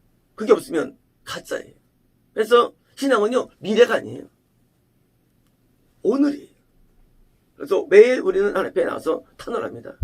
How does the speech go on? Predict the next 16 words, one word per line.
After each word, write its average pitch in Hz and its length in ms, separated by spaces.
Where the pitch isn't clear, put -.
"나 135 100
이런 165 500
문제가 202 320
있어요. - 320
날 117 180
도와주세요." 165 640
내 285 80
힘으로 285 260
안 320 160
돼요. - 320
하고 214 160
뭐예요? 202 340
하나님 196 240
앞에 208 320
부르짖는 320 540
거예요. - 160